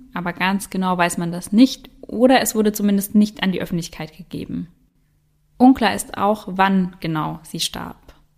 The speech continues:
Kellys Leiche wird nun in das Bestattungsinstitut in Calgary gebracht. Und keiner ihrer Familienmitglieder sucht sie dort auf,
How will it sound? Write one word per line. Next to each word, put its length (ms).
Kellys 300
Leiche 320
wird 120
nun 200
in 100
das 220
Bestattungsinstitut 960
in 100
Calgary 460
gebracht. 640
Und 280
keiner 480
ihrer 160
Familienmitglieder 1000
sucht 300
sie 80
dort 300
auf, 460